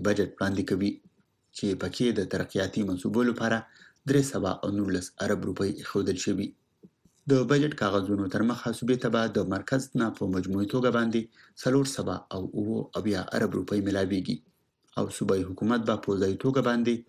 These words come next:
څلور څلوېښت ارب روپۍ قرضې ترلاسه کوي. صوبایي حکومت د کرونا وبا مخنیوي لپاره په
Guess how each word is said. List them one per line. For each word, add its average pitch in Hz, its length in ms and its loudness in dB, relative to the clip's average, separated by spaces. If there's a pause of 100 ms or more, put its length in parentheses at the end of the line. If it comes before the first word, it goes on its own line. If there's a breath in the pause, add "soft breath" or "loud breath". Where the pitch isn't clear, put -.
(140)
څلور 147 280 4
څلوېښت 98 600 -6
ارب 101 220 -2
روپۍ 95 220 -2 (420)
قرضې 101 420 0
ترلاسه 95 420 -2
کوي. 98 200 0 (880 soft breath)
صوبایي 156 260 4
حکومت 151 420 0
د 139 100 4 (100)
کرونا 107 340 2
وبا 95 280 2 (480 loud breath)
مخنیوي 135 340 6
لپاره 95 400 -2
په 107 40 0